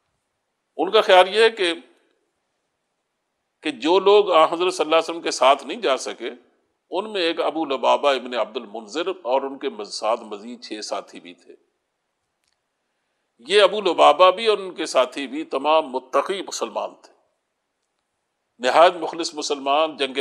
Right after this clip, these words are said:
बदर में शरीक हुए, जंग उहद में शरीक हुए, जंग खंदक में शरीक हुए, जो भी गजवा पेश आया उन्होंने उसमें शिरकत की, कभी कमजोरी नहीं दिखाई। <clears throat> लेकिन अब आकर न जाने ऐसे कोई हालात पैदा हुए कि जंग तबूक में ये नहीं निकल सके।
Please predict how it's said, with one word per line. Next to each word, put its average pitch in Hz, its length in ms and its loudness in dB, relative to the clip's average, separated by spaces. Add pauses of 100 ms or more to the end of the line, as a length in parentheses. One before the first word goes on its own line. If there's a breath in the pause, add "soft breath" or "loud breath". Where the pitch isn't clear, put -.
बदर 123 240 -6
में 123 160 -10
शरीक 110 340 -12
हुए, 113 260 -6
जंग 117 240 -10
उहद 110 280 -8
में 110 80 -16
शरीक 98 360 -18
हुए, 104 220 -8
जंग 117 280 -12
खंदक 107 360 -12
में 113 100 -18
शरीक 98 320 -18
हुए, 123 200 -8
जो 170 160 -6
भी 185 140 -10
गजवा 151 300 -2
पेश 143 260 -8
आया 123 120 0
उन्होंने 123 160 -6
उसमें 117 220 -14
शिरकत 110 420 -16
की, - 100 -20 (480)
कभी 143 180 -6
कमजोरी 127 380 -10
नहीं 113 160 -18
दिखाई। - 280 -14 (920)
<clears throat> - 460 -8 (1500)
लेकिन 190 260 6 (100)
अब 208 160 4
आकर 226 280 4
न 214 120 0
जाने 214 300 4
ऐसे 175 240 2
कोई 180 140 2
हालात 139 380 4
पैदा 135 240 0
हुए 135 320 -4
कि 165 120 -12
जंग 131 280 -10 (180)
तबूक 165 480 -8
में 110 260 -16 (880)
ये 135 160 -4
नहीं 143 180 -6
निकल 107 240 -10
सके। - 280 -18